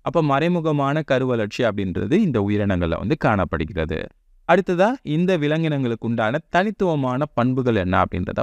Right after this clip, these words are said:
பார்க்கலாம். தனித்துவமான பண்புகள். அதுல முக்கியமான பண்பு என்ன அப்படின்னா,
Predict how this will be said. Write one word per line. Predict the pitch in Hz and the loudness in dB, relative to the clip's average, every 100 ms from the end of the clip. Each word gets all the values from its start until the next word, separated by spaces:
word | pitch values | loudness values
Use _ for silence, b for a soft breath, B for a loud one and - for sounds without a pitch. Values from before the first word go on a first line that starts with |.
| - | 4
பார்க்கலாம். | 139 92 82 76 101 - _ _ _ _ _ _ _ _ | 4 4 -2 -2 -6 -12 _ _ _ _ _ _ _ _
தனித்துவமான | - 147 156 160 131 113 104 123 | -2 -2 0 2 2 0 -2 -2
பண்புகள். | 110 90 82 78 76 - _ _ - | -2 -4 -4 -6 -6 -10 _ _ -6
அதுல | 151 156 | -2 -2
முக்கியமான | 139 135 190 180 170 180 | -2 -2 0 2 2 0
பண்பு | - 143 135 | 0 0 0
என்ன | 123 120 120 | -2 0 -2
அப்படின்னா, | 104 98 131 | -2 -4 -4